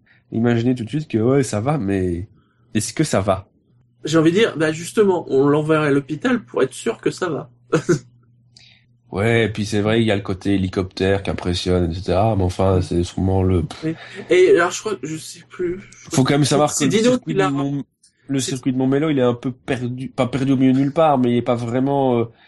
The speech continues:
Speaker 1: il est quand même à une certaine distance de Barcelone, donc, euh, pour y aller, euh, c'est plus simple de, s'il doit être transféré sur un hôpital de Barcelone, c'est quand même plus simple de le transpo-,
Speaker 2: Et
Speaker 1: de
Speaker 2: alors,
Speaker 1: les
Speaker 2: je
Speaker 1: porter,
Speaker 2: crois,
Speaker 1: quoi.
Speaker 2: je crois que c'est Dino qui l'a relié, je crois. Sur B F M, ils ont dit qu'il avait été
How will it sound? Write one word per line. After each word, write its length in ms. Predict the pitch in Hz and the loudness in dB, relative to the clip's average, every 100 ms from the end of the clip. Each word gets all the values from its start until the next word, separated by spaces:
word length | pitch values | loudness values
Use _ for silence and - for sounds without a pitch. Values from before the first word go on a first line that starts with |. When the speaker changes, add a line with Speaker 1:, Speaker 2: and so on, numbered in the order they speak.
| _ _ _ | _ _ _
Speaker 1:
il 80 | 123 | 0
est 80 | 123 | 2
quand 100 | 139 | 2
même 140 | 139 | 2
à 20 | |
une 80 | 131 | 2
certaine 320 | 123 123 127 | 2 0 0
distance 400 | 123 127 - 131 | 0 0 -2 -4
de 80 | 139 | 0
Barcelone, 540 | 117 107 139 139 135 117 | -2 0 0 2 2 0
donc, 240 | 110 107 | -2 -4
euh, 180 | 110 107 | -2 -2
pour 240 | 104 117 | -2 0
y 60 | 113 | 2
aller, 140 | 117 | 4
euh, 580 | 135 127 113 107 104 107 | 4 2 2 0 -2 -2
c'est 260 | 104 110 104 | -2 -2 -2
plus 140 | - | -4
simple 300 | 117 120 113 | -2 0 2
de, 120 | 107 | 0
s'il 200 | 98 - | -2 -2
doit 140 | 120 123 | 0 0
être 100 | 120 | 0
transféré 420 | 127 117 123 117 | -4 -4 0 0
sur 180 | 117 117 | 0 -2
un 80 | 113 | -2
hôpital 380 | 110 117 113 107 | -2 -2 -2 0
de 60 | |
Barcelone, 480 | 101 101 - 113 127 | -2 -4 -2 0 0
c'est 160 | 113 107 | -2 -4
quand 100 | 107 | -4
même 120 | 104 | -4
plus 160 | 110 | -6
simple 260 | 107 117 110 | -4 -2 0
de 80 | 104 | 0
le 80 | 101 | -2
transpo-, 360 | 95 101 - - | -4 -6 -6 -2
Speaker 2:
Et 60 | |
Speaker 1:
de 40 | 110 | 0
Speaker 2:
alors, 120 | 104 | 2
Speaker 1:
les 140 | 101 | 2
Speaker 2:
je 120 | 101 104 | 0 -2
Speaker 1:
porter, 180 | 107 185 - | -2 0 0
Speaker 2:
crois, 140 | 226 | -2
Speaker 1:
quoi. 40 | - | -4
Speaker 2:
je 160 | 165 | -8
crois 140 | - 233 | -6 -6
que 60 | |
c'est 140 | - 180 | -4 -4
Dino 460 | 147 170 185 190 | -4 -6 -2 0
qui 160 | 196 185 | -2 -4
l'a 160 | 160 156 | -6 -4
relié, 320 | 151 147 190 | -4 -4 -6
je 80 | - | -10
crois. 140 | - | -16
Sur 240 | - - 147 | -14 -6 -2
B 120 | 160 165 | 2 0
F 140 | - | 0
M, 140 | 185 196 | -2 0
ils 140 | 147 | 0
ont 60 | 151 | -4
dit 160 | 170 | -6
qu'il 160 | - 139 | -4 2
avait 140 | 135 | 4
été 260 | 143 - - | 2 0 -8